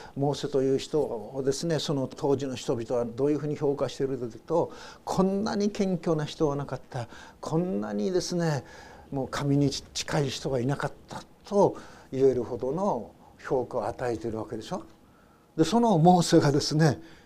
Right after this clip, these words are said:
人生を七十年、あるいは健やかにして、元気にしてですよ、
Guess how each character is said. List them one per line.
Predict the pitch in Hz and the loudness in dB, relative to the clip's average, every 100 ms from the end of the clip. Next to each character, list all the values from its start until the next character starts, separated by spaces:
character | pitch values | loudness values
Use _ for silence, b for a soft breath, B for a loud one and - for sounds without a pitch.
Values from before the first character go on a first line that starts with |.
| B _ | B _
人 | 123 113 151 139 | -8 -2 0 0
生 | 175 151 | -4 -4
を | 143 | -2
七 | 139 143 156 | -2 -4 -4
十 | 151 165 | -2 -2
年、 | 160 127 - _ _ _ _ _ | -4 -6 -12 _ _ _ _ _
あ | - | 0
る | 143 | 2
い | 147 | 2
は | 139 | 0
健 | - 170 | 0 2
や | 165 | 2
か | 165 | 0
に | 160 | -4
し | - | -6
て、 | - | -6
元 | 110 151 | 2 4
気 | 165 170 | 4 0
に | |
し | 165 | 2
て | 165 | 2
で | 131 | 0
す | - | -2
よ、 | - | -6